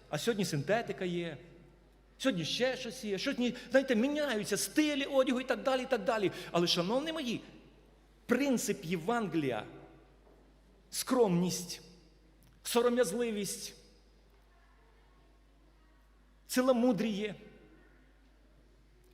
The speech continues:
воно залишається дві тисячі років назад і сьогодні.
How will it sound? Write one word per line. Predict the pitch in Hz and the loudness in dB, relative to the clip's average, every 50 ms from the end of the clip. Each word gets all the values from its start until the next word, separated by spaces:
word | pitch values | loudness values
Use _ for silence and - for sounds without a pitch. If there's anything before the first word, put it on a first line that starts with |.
| - - - | -20 -14 -6
воно | 131 170 160 160 | -4 -2 0 0
залишається | - 165 160 180 175 - 269 262 190 143 - - - - - - - - - - - - - - _ - | 0 0 0 0 -2 -2 -4 -6 -6 -8 -8 -10 -14 -18 -20 -20 -20 -20 -20 -20 -20 -20 -20 -20 _ -12
дві | 165 135 180 180 | -4 -2 -2 -2
тисячі | - 156 147 - 196 175 | 0 -2 -2 0 0 0
років | 190 190 185 220 208 | 0 -2 -2 -4 -4
назад | 214 214 196 233 233 233 - - - - - - - - - | -4 -4 -4 -6 -6 -8 -12 -18 -20 -20 -20 -20 -16 -8 -6
і | 196 | -4
сьогодні. | - - 202 202 175 - - - 107 | 0 0 2 2 0 -2 -4 -8 -14